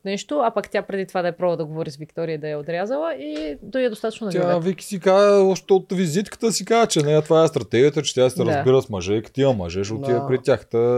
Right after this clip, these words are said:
Speaker 2: да, видя ли се, че
Speaker 3: Може
Speaker 1: Може
Speaker 3: да
Speaker 1: и да
Speaker 3: има, може и да няма. Защото все пак логиката на Виолета, когато говориха през нощта, беше, че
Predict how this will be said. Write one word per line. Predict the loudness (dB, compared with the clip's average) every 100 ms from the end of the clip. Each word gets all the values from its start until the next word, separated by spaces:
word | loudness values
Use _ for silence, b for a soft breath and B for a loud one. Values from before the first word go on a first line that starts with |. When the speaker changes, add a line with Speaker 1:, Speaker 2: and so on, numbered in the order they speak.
| -2
Speaker 2:
да, | -4 -6 -6
видя | -10 0 0
ли | 0
се, | -2
че | 0 4
Speaker 3:
Може | 4
Speaker 1:
Може | 4 4
Speaker 3:
да | 4
Speaker 1:
и | 4
да | 4
Speaker 3:
има, | 4 4
може | 4 4 4
и |
да | 4
няма. | 4 2 2 -2 -8
Защото | -4 0 0 2
все | 0 2
пак | 0 4
логиката | 2 2 -6 -2 2
на | 2
Виолета, | 4 4 4 4 0
когато | 2 2 2
говориха | 2 2 2 2 0 0
през | -2 0
нощта, | -4 -2 0 2 2
беше, | 2 0 -2 -8
че | -6 -2 -2